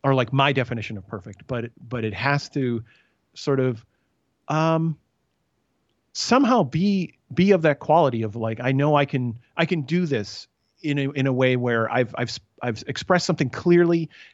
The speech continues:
in a useful way that has, it's a little bit of baked in compellingness and selling the idea of, of, like, this is important and here's why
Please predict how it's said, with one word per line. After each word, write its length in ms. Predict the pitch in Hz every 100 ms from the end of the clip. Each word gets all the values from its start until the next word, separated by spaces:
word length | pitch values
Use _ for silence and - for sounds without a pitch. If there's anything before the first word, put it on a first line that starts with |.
| _
in 100 | 131
a 40 |
useful 420 | 131 165 - 156 135
way 240 | 139 139
that 140 | 131
has, 400 | 117 143 135 127 -
it's 160 | 127
a 80 | 151
little 300 | 131 135 165
bit 160 | 156 160
of 180 | 131 110
baked 300 | 139 135 147
in 240 | 139 131 - - _
compellingness 840 | 156 143 - 147 147 143 131 -
and 200 | 123 117
selling 580 | 110 - - 139 139 135
the 120 | 131
idea 540 | 120 113 117 117 90 - _ -
of, 280 | 113 107 98 _ _
of, 140 | 123 113
like, 220 | 110 104
this 160 | 170 233
is 100 | 202
important 480 | 156 160 143 131
and 120 | 113 107
here's 240 | 135 117
why 480 | 113 113 117 123